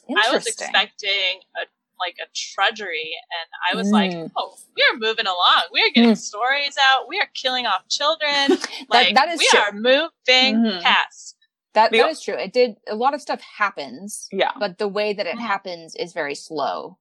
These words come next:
Speaker 2: Would you say that's right? Like, it's
Speaker 3: Yeah. The only
Speaker 2: <laughs>
Speaker 3: reason, yeah,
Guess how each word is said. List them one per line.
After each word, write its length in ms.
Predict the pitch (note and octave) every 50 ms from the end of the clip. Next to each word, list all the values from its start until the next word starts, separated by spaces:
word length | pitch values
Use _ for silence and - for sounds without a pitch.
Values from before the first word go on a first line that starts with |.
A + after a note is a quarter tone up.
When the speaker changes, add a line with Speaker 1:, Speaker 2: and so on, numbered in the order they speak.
| _ _ _
Speaker 2:
Would 100 | F3 E3
you 100 | F3+ F#3+
say 400 | - - - A3+ A3 A3 G#3+ G#3 - _ _ -
that's 380 | G#3+ G#3+ G#3+ _ - - - - -
right? 400 | - - G#3+ G#3+ A3 A3 A3 - -
Like, 100 | G3 F#3
it's 160 | F3 F#3 -
Speaker 3:
Yeah. 360 | B3+ C4+ C#4+ C#4+ E3 D3 - - _ _ _ _
The 140 | A3 C4+ C4+
only 260 | C4 - - - F#4
Speaker 2:
<laughs> 100 | E4+ D#4+
Speaker 3:
reason, 640 | F4 F4+ F#4 D#4 C4 B3 A#3+ A3+ A3 A3 A3+ A#3+ - _ _ _ - - - - A#3+ G#3
yeah, 340 | A3 A#3+ B3 G#3 D#3+ C3+